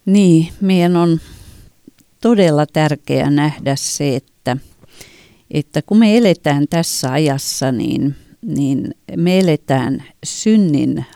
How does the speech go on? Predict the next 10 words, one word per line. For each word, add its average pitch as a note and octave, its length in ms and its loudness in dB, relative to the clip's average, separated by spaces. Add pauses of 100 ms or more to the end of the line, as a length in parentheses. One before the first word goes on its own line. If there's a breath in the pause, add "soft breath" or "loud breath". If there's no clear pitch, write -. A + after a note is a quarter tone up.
(160)
ruumiissa E3 960 0
ja C3+ 280 -2 (920 soft breath)
synnin D3+ 760 2 (100)
maailmassa. E3+ 680 0
Eletään E3 460 -2
sellaisessa D3+ 680 -6
maailmassa, E3 680 -2
joka C3 400 -6
on C3 160 -8 (140)
pahan F3 580 -6